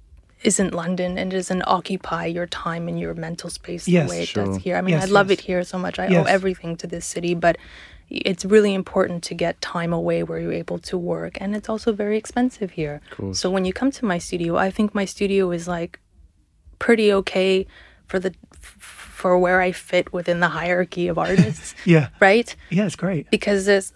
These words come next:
Speaker 1: I have a lot of friends that don't have studios like mine. Having said that, I mean, there's obviously people that have,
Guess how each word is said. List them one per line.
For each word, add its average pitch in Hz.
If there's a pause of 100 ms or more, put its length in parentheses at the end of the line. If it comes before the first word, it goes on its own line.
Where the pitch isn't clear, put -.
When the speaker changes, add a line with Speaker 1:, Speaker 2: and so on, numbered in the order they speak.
Speaker 1:
I 196
have 202
a 208
lot 202
of 190
friends 190
that 180
don't 175
have 180
studios 180
like 175
mine. 175
Having 175
said 185
that, 165
I 170
mean, 170
there's 170
obviously 170
people 175
that 170
have, 165